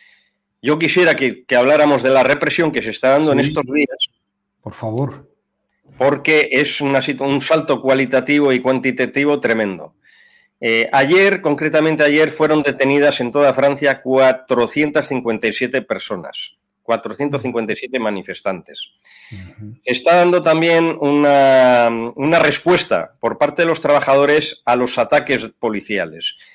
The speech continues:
Speaker 1: Si antes con, estaba un fenómeno que se llamaba el Black Bloc, que son, mm, grupos de jóvenes radicales de la extrema izquierda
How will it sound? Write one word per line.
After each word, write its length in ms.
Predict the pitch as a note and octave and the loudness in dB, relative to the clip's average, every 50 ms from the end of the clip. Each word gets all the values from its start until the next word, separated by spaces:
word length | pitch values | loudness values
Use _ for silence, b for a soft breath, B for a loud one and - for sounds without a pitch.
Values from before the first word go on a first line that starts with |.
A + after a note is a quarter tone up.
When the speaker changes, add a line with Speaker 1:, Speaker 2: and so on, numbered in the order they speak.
| b b b b b b b _ _ | b b b b b b b _ _
Speaker 1:
Si 220 | - - - C#3 C#3+ | -12 -6 -2 0 0
antes 240 | D#3 F3 F3+ G3+ F#3 | 0 0 0 0 0
con, 500 | F#3 F3+ F3 E3+ E3 D#3+ D#3+ - - - | 0 0 -2 -2 -2 -4 -6 -8 -8 -8
estaba 340 | C#3+ C#3+ - D#3 D#3 D#3 D#3 | -8 -6 -2 0 2 2 2
un 160 | D#3 D#3 D3 | 2 0 0
fenómeno 460 | D3+ C#3 C3+ D3 D3 D3 D3 C#3+ C3+ | -2 0 0 2 2 2 2 2 0
que 80 | B2+ B2+ | 0 -2
se 100 | - C3 | -2 -2
llamaba 280 | B2 B2 C3+ C3+ C#3+ C#3+ | 0 2 2 4 4 4
el 140 | C3+ C3 | 2 2
Black 300 | A#2+ B2+ B2 A2+ G#2+ G#2 | 2 2 2 2 2 0
Bloc, 360 | A2+ C3+ C#3+ C#3 B2 A#2+ - - - _ _ _ _ _ | 0 2 2 2 2 0 -4 -10 -12 _ _ _ _ _
que 100 | - A2+ | -12 -10
son, 520 | - - C3 B2+ B2+ B2+ B2 A#2+ A#2 A2+ - | -4 -2 0 0 2 0 0 -2 -4 -6 -8
mm, 320 | A2 G#2+ A2 A2 G#2+ G#2 | -10 -8 -8 -8 -8 -8
grupos 640 | G#2+ A#2 C3+ B2+ - C3+ B2+ B2 B2 B2 A#2 - - | -6 -6 -8 -4 -2 0 2 2 2 2 0 -4 -10
de 220 | G#2+ G2 A2 G#2+ G#2 | -8 -4 -4 -4 -2
jóvenes 420 | - B2+ B2+ B2+ B2+ A#2+ B2 A#2+ | 0 0 0 2 2 2 2 2
radicales 840 | A2+ A#2 A#2 A2 A2 G#2 C3 B2+ B2+ B2+ B2 A#2+ A#2 A#2 A#2 A#2 G2+ | 2 2 2 2 0 2 2 4 4 4 2 2 2 2 2 0 0
de 80 | G#2+ G#2 | -2 -4
la 80 | G2+ G2 | -4 -4
extrema 320 | - - G#2+ A2 G#2+ G2+ | -6 -6 -6 -6 -6 -6
izquierda 560 | - _ - C3 B2 A#2+ A2+ A2+ A2 A2 G#2+ | -6 _ -2 0 0 2 2 2 2 2 0